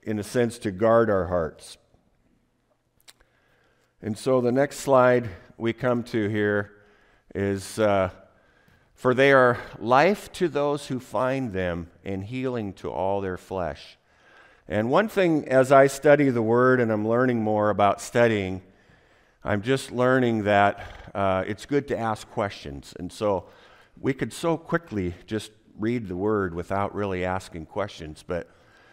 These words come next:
because when we think about life, we think, "Well, the heart's beating, we're breathing," you know, but there's so much more to life. And I want to bring that out in, in the next, uh, number of slides here. When,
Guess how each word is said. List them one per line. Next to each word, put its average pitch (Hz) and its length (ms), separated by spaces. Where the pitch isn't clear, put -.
because 143 340
when 151 140
we 143 80
think 160 260
about 120 320
life, 120 360
we 104 80
think, 101 260
"Well, 107 260
the 98 100
heart's 117 340
beating, 107 500
we're 90 120
breathing," 104 600
you 90 120
know, 95 220
but 110 160
there's 110 160
so 131 180
much 110 300
more 104 320
to 90 80
life. 85 400
And 87 180
I 95 80
want 107 200
to 101 60
bring 104 300
that 95 220
out 95 260
in, 87 240
in 87 200
the 85 80
next, 90 440
uh, 87 160
number 95 340
of 82 120
slides 98 540
here. 87 320
When, 92 180